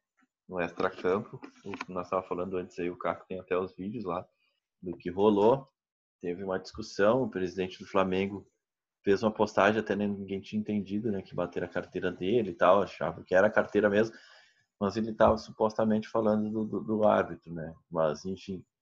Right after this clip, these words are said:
teve reclamações dos dois lados, né, mas eh, que, que, que deu pra entender, né? Ah, a reclamação já é, já vem recorrente de um jogo do Inter lá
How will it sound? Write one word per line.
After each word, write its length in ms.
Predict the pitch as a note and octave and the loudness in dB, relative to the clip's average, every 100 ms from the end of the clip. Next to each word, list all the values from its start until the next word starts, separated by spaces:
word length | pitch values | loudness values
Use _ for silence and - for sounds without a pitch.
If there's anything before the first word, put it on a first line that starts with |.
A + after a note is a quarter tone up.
| _ _ | _ _
teve 200 | A#2 A#2+ | 6 6
reclamações 680 | D3 C#3+ C3+ A#2+ G#2+ A#2 A#2+ | 6 4 4 4 0 -4 -4
dos 220 | A#2 F#2+ | -4 0
dois 240 | F#2+ F#2+ F2+ | 2 2 4
lados, 520 | E2+ D#2+ G#2 - - | 4 6 4 -4 -12
né, 280 | E2+ F2 G#2 _ _ _ _ _ _ _ _ _ _ _ | -10 -8 -12 _ _ _ _ _ _ _ _ _ _ _
mas 840 | B2 B2+ B2 E3+ G#3 - - - - _ G2 - - | 0 6 8 8 4 -2 -12 -16 -20 _ -14 -6 6
eh, 220 | G#2 G2 | 8 8
que, 240 | F#2+ E2+ D2 | 4 -6 -6
que, 200 | - D3+ | -2 -2
que 140 | - | 0
deu 220 | C#3+ C3 | 8 8
pra 180 | C3 B2+ | 8 4
entender, 720 | A#2 A2+ A2+ G#2+ F#2+ F#2 E2 - _ _ - | 2 2 4 4 4 0 0 -6 _ _ -8
né? 340 | D2+ D2 D2 _ _ _ _ _ _ _ | -4 -4 -6 _ _ _ _ _ _ _
Ah, 500 | D#2 D#2+ D#2+ D2+ - | 0 4 6 4 2
a 40 | E2 | -2
reclamação 840 | F#2 G#2 G2 F#2+ - F2+ F#2 G2+ | 0 0 2 0 2 4 4 2
já 220 | F#2 F#2+ F2+ | 4 8 8
é, 160 | F2 | 8
já 240 | F2 G2 F2+ | 6 6 4
vem 380 | G2 F#2+ A#2 | 2 0 0
recorrente 760 | G#2+ G#2 - G#2+ F#2+ G#2+ B2+ A2 | -2 -4 -2 -2 0 -2 -2 -6
de 80 | G2+ | -6
um 140 | F#2+ | -6
jogo 260 | G2 G2 F#2+ | -4 -6 -4
do 100 | F#2 | -8
Inter 240 | G2 F#2+ | -8 -6
lá 260 | F2 F2 | -4 -4